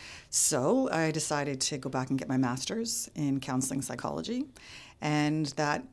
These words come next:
turned me into a dual practice. So now I have my kin degree, but I also have, uh, my master's in counseling, and I work with individuals in office as well as in the studio gym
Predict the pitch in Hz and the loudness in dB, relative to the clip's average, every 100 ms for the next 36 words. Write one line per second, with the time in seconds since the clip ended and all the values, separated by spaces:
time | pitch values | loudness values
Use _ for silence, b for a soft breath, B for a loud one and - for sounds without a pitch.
0 | - 165 147 147 151 151 147 156 147 143 | -6 -2 0 2 2 0 0 0 0 0
1 | 160 151 - 160 - 269 - - - - | 0 0 0 -2 0 -2 -2 -4 -8 -20
2 | - - - - - - - - - - | -20 -20 -20 -20 -20 -20 -20 -18 -12 -2
3 | 175 160 156 160 156 151 143 147 135 127 | 4 6 6 6 4 2 2 0 -2 0
4 | 190 190 196 190 185 - 170 - 147 - | 2 4 4 4 4 2 2 4 4 2
5 | - - 147 143 143 139 131 B B B | 2 2 0 2 0 0 -6 B B B
6 | - 143 143 131 120 135 139 135 147 135 | -6 -2 0 0 0 0 0 0 0 -2
7 | 135 170 170 170 165 165 - 143 139 139 | 0 0 2 2 2 0 -2 -4 -2 -2
8 | 135 135 139 135 139 131 - - 147 135 | -2 -4 -6 -4 -6 -6 -8 -4 -2 -2
9 | 139 151 143 135 131 B B B B 165 | -4 -2 -2 -2 -4 B B B B 0
10 | - 170 - 160 160 147 135 139 135 147 | 4 2 4 2 2 0 0 0 0 0
11 | 139 - 151 143 143 156 185 214 | 0 0 -2 -4 -4 0 2 2